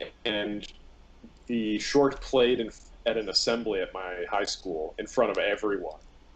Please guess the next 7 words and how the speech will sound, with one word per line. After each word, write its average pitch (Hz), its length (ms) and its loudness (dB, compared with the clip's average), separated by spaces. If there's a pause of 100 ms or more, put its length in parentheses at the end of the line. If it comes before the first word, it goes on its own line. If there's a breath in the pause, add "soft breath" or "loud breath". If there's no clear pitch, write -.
(320)
And 107 220 0
when 107 100 -2
that 113 200 2
jump 117 260 -2
scare 123 360 2
hit, 127 280 2 (520)
like, 101 160 0